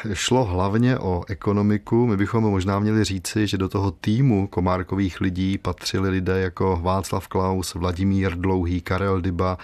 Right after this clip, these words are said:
Tomáš Ježek, Miloslav Ransdorf. A Petře, vy jste mi tady během té ukázky napovídal ještě jedno důležité jméno.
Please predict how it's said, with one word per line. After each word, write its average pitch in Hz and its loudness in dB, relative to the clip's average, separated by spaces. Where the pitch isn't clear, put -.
Tomáš 101 2
Ježek, 92 -2
Miloslav 95 -2
Ransdorf. 95 -2
A 98 -2
Petře, - -4
vy 92 -2
jste - -4
mi 98 -2
tady 98 -4
během 98 -2
té 98 -2
ukázky 98 -2
napovídal 98 0
ještě 98 -4
jedno 92 0
důležité 95 0
jméno. 95 0